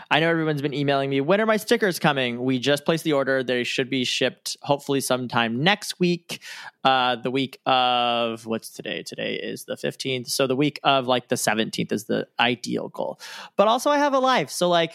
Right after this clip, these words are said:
you know, it might be a week <laughs> after that. I'll get them out as fast as I possibly can. I have converted my kitchen into a shipping area,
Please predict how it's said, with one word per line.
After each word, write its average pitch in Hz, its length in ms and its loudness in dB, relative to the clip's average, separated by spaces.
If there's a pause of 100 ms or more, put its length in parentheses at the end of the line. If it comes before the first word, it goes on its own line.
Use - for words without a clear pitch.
you 226 80 2
know, 180 400 2 (800)
it 220 180 4
might 233 320 2
be 233 140 4
a 233 80 4
week 220 180 2
<laughs> 190 140 6
after - 220 -2
that. 139 280 4
I'll 156 180 6
get 233 200 2
them 240 120 2
out 202 140 6
as 180 140 -4
fast 175 260 4
as 165 80 -4
I 160 80 4
possibly 139 380 0
can. 113 180 2
I 147 120 4
have 170 160 0
converted 175 420 2
my 226 100 4
kitchen 156 380 0
into 147 320 0
a 135 40 2
shipping 135 360 0
area, 101 360 0